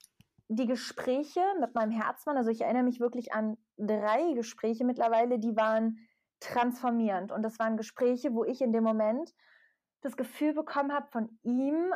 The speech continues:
„Oh, Ju-, Jule, das ist jetzt hier irgendwie wieder blöd für mich, ne? Du hast jetzt eigentlich dein Problem und du, und deinetwegen kommen wir jetzt nicht voran.“ Hat er nie gesagt, ne? Aber so natürlich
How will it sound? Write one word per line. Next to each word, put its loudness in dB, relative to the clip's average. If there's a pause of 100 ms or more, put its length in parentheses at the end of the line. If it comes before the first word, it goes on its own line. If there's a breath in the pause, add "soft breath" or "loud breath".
(100)
„Oh, 4
Ju-, 0
Jule, 2
das -4
ist -8
jetzt -4
hier 0
irgendwie 2 (100)
wieder 2
blöd 0
für -4
mich, 0
ne? 2
Du 0
hast -4
jetzt -4
eigentlich -2
dein 0
Problem 0
und -2
du, -2
und -2
deinetwegen 0
kommen 0
wir 2
jetzt -4
nicht -8
voran.“ -2 (260 loud breath)
Hat 0
er 4
nie 4
gesagt, 2
ne? 4 (120)
Aber 4
so 2
natürlich -2